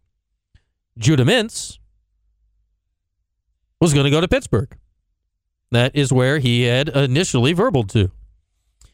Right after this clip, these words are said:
And then, uh, midway through his high school season last year, he changed his mind, reopened it. The Orange went hard after it.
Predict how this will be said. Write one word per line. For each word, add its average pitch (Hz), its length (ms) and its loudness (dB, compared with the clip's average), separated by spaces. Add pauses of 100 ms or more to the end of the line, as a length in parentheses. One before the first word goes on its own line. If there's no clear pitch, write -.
(260)
And 113 520 0 (800)
then, 113 320 2
uh, 120 80 2
midway 127 340 0
through 131 480 0 (220)
his 120 300 0
high 135 120 0
school 123 240 -2
season 120 320 0
last 226 300 -2
year, 202 180 0
he 117 480 0
changed 120 340 0
his 107 120 0
mind, 170 420 -2 (500)
reopened 127 540 0
it. 254 160 -2 (880)
The 117 160 2
Orange 143 540 -2 (480)
went 123 260 0
hard 131 260 0
after 151 380 -2
it. 247 140 -8